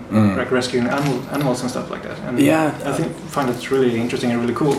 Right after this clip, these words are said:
Speaker 1: That's
Speaker 2: Yeah.
Speaker 1: actually been going on for a while, but because of the social network thing,
Speaker 2: Mm-hmm.
Speaker 1: it, which is what's really great about it, is that awareness, you know, people are exposed to it a lot more. And,
Speaker 2: Mm-hmm.
Speaker 1: uh,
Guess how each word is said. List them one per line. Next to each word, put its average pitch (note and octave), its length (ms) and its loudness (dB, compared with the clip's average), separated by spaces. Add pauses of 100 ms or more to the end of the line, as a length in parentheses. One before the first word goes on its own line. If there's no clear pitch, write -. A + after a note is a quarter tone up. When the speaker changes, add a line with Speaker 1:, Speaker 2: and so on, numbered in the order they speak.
(120)
Speaker 1:
That's F3 220 4
Speaker 2:
Yeah. G#3+ 80 4
Speaker 1:
actually F#3+ 280 2
been C3+ 180 6
going A#2+ 240 4
on A#2 320 4
for - 180 0
a G#2+ 60 4
while, G#2+ 420 2
but G#2 240 0
because A2+ 380 2
of A#2 100 4
the A2 120 2
social G#2 440 0
network G2+ 480 0
thing, G2 460 -2
Speaker 2:
Mm-hmm. - 600 -8
Speaker 1:
it, G#2+ 60 4
which A#2 220 6
is A2 160 2
what's A#2 260 4
really A2 240 6
great F#2+ 260 0
about F2+ 320 2
it, F2 140 -2
is F#2 240 0
that F#2+ 320 0
awareness, G2+ 800 0
you G2 120 -2
know, F2+ 340 -2 (320)
people G2 540 -2 (260)
are G2 100 0
exposed G2+ 540 0
to G#2 80 0
it F2+ 80 -2
a - 20 -2
lot F2 240 0
more. F#2 320 -2
And, E2+ 220 -4
Speaker 2:
Mm-hmm. A2 400 -4
Speaker 1:
uh, F#2 300 0